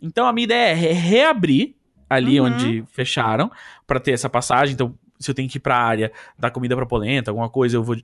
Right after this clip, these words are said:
Speaker 1: consigo ir direto do meu quarto só cruzando ali a academia. E mais do que isso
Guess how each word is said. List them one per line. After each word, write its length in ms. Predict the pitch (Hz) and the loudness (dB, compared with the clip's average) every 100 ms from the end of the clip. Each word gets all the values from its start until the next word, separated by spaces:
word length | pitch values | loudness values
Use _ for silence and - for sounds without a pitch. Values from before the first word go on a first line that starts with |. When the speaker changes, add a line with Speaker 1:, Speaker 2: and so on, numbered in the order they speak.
| _ - | _ -14
Speaker 1:
consigo 300 | - 127 127 | -8 -6 -4
ir 40 | 120 | -4
direto 280 | 117 113 120 | -2 -4 -4
do 60 | |
meu 120 | 117 117 | -6 -2
quarto 280 | 113 110 | -2 -2
só 100 | - | -6
cruzando 400 | 107 120 113 107 | -8 -8 -6 -4
ali 100 | 107 | -2
a 60 | 104 | -2
academia. 520 | 120 151 220 180 285 - - - - - - _ | -2 0 2 2 0 -4 -20 -20 -20 -20 -20 _
E 100 | - | -4
mais 200 | 233 240 | 0 0
do 80 | 269 | 0
que 80 | 285 | 0
isso 480 | 294 208 - 113 | 2 2 0 -2